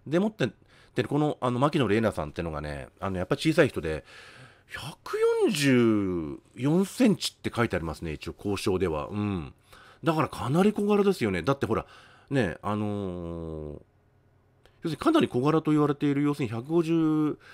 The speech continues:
百五十センチ、百五十一センチ、二センチぐらい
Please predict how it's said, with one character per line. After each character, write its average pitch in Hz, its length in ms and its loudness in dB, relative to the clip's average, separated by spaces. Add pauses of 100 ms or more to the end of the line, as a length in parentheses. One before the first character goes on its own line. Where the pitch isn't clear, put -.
(160)
百 135 180 0
五 170 140 6
十 175 100 0
セ 180 160 0
ン 160 40 2
チ、 107 120 -4
百 107 180 0
五 131 100 4
十 127 140 2
一 127 100 -2
セ - 140 -2
ン 135 80 0
チ、 90 560 -2
二 92 80 0
セ 123 160 0
ン 110 60 -2
チ 120 160 -4
ぐ 117 80 2
ら 101 100 6
い 69 220 -4